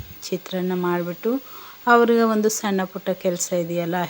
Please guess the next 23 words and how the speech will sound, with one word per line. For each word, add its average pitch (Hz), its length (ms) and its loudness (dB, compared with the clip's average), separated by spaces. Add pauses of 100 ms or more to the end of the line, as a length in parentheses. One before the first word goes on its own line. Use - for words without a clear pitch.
ಎಲ್ಲ 180 260 -4
ಸಹ - 360 -6
ರೆಡಿ 165 260 -4
ಮಾಡ್ಕೊಂಡು, 170 380 -2
"ಸಿಕ್ - 280 -4
ಬಿಡಿಸ್ಕೊಳ್ರಿ 214 580 0
ಕೂದಲು" 190 400 0
ಅಂತ 190 200 0
ಹೋಗೋ 180 220 0
ಮಕ್ಕಳು 175 380 -2
ಯಾವ 156 320 2
ರೀತಿ 175 300 -8
ಬಿಡಿಸ್ಕೊತ 175 580 -4
ಇದ್ದಾರೆ. 175 360 -2
ನೆಕ್ಸ್ಟ್ 190 440 -4
ನಾನು 180 380 -2
ಹೋಗಿ 175 220 -6
ಅವ್ರಿಗಿಬ್ಬರಿಗೂನು 180 880 -4 (600)
ಜಡೆ 220 400 6
ಹಾಕ್ತೆ. 208 440 0 (260)
ಸಾಟರ್ಡೆ 247 600 4
ದಿನ 226 180 4 (160)
ಒಂದು 208 180 2